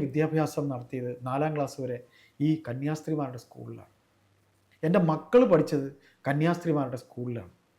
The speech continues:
ഞങ്ങളോടൊക്കെ എന്ത് മക്കളെ എന്ന് പറഞ്ഞ് എന്ത് സ്നേഹത്തോടെയാണ് ഈ കന്യാസ്ത്രീമാരൊക്കെ പെരുമാറിയിട്ടുള്ളത് എന്നുള്ള കാര്യം ഞങ്ങളുടെ, എൻ്റെയും അല്ലെങ്കിൽ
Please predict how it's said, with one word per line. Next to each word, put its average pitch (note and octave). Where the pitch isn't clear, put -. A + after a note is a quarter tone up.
ഞങ്ങളോടൊക്കെ E3+
എന്ത് F3
മക്കളെ F#3+
എന്ന് E3+
പറഞ്ഞ് D3+
എന്ത് D#3
സ്നേഹത്തോടെയാണ് D#3
ഈ D#3
കന്യാസ്ത്രീമാരൊക്കെ C#3+
പെരുമാറിയിട്ടുള്ളത് D3+
എന്നുള്ള C3+
കാര്യം C3+
ഞങ്ങളുടെ, G3
എൻ്റെയും A3+
അല്ലെങ്കിൽ G3